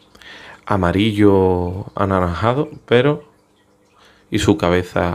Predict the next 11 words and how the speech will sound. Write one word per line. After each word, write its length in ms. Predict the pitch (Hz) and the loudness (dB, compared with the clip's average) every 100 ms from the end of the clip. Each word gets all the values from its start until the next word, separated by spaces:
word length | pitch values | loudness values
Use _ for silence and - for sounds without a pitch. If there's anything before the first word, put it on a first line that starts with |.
| - | -8
azul, 460 | 92 - 127 165 - _ _ _ _ _ _ - - - _ _ - | -10 -2 -2 -2 -8 _ _ _ _ _ _ -20 -20 -20 _ _ -2
pero 420 | 120 135 131 - - | 2 4 2 -2 -2
ha, 520 | 113 107 104 104 - | 0 2 0 -2 -2
ha 80 | 110 | -4
cambiado 380 | 107 104 104 101 | -2 2 2 2
de 80 | 95 | 2
color, 440 | 101 117 156 156 - | 2 2 2 -4 -6
ha 120 | 107 | -2
mutado 560 | 104 98 117 143 - - | -2 0 0 0 -4 -8
a 200 | 98 98 | -4 0
hembra. 380 | 110 131 160 | 0 0 -2